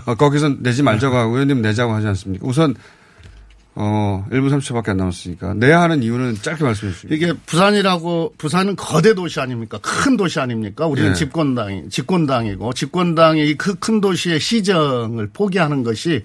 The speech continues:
Speaker 1: 예.
Speaker 2: 시정을 책임지는 것을 포기하는 것이 옳은 일인지에
Speaker 1: 음.
Speaker 2: 대해서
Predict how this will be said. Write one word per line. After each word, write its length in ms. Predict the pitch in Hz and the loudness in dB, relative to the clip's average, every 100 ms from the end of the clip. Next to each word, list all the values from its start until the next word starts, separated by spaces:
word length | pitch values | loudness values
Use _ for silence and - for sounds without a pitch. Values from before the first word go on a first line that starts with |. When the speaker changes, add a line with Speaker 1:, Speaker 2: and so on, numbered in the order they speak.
| - | -6
Speaker 1:
예. 140 | 98 82 | -6 -6
Speaker 2:
시정을 480 | 78 226 202 214 214 | -2 0 4 4 4
책임지는 560 | 202 247 254 233 202 170 | 2 2 4 4 2 2
것을 460 | 151 147 175 180 - - - _ | 0 0 -2 -2 -6 -20 -20 _
포기하는 580 | - 247 214 190 170 147 | -2 0 2 2 2 0
것이 420 | 143 131 - 156 | -2 -4 -4 -2
옳은 420 | 151 135 160 214 | 0 2 2 4
일인지에 600 | 180 151 151 139 127 127 120 | 2 0 0 -2 -2 -2 -2
Speaker 1:
음. 60 | |
Speaker 2:
대해서 580 | 90 127 127 120 127 123 | -2 0 -2 -2 -2 -2